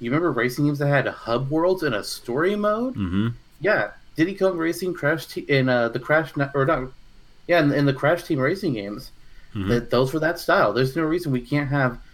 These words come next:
Speaker 1: Mario Kart, which is just cups, F-Zero, which is, honestly, I don't know, really know how much F-Zero works, but it's high-speed racing where cars can go flying off the platform and knocked out of the race. And then Diddy
Speaker 2: Mm-hmm.
Speaker 1: Kong, where it's a story and a hub world,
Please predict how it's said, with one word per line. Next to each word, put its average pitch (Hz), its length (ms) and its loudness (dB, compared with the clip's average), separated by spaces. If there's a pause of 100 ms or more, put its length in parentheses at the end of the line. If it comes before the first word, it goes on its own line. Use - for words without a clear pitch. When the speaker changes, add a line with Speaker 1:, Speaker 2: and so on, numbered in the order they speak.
(240)
Speaker 1:
Mario 127 320 2
Kart, 113 180 0
which 113 160 -6
is 107 140 -10
just - 320 -2
cups, - 400 -4 (560)
F-Zero, 131 500 2
which 117 280 -2
is, 104 440 -4
honestly, 120 280 -4
I 110 40 -2
don't 110 160 -2
know, 101 60 -4
really 101 200 -4
know 101 140 -4
how 101 120 -2
much 98 200 -6
F-Zero 104 300 -2
works, 101 160 -4
but 120 80 2
it's 104 100 -4
high-speed 143 920 -2
racing 120 580 -4 (260)
where 107 140 0
cars 131 360 2
can 127 140 -2
go 104 160 2
flying 131 560 2
off 120 100 -4
the 120 80 -8
platform 117 500 -2
and 104 200 -6
knocked 113 300 -2
out 104 100 0
of 95 60 -6
the 101 80 -6
race. 107 360 -4
And 135 120 -2
then 120 100 0
Diddy 139 220 -2
Speaker 2:
Mm-hmm. 101 80 -4
Speaker 1:
Kong, 110 300 -2 (520)
where 113 180 2
it's 113 460 -2
a 123 60 -2
story 117 560 -2 (160)
and 117 80 -4
a 101 80 -2
hub - 400 -4
world, 95 300 -4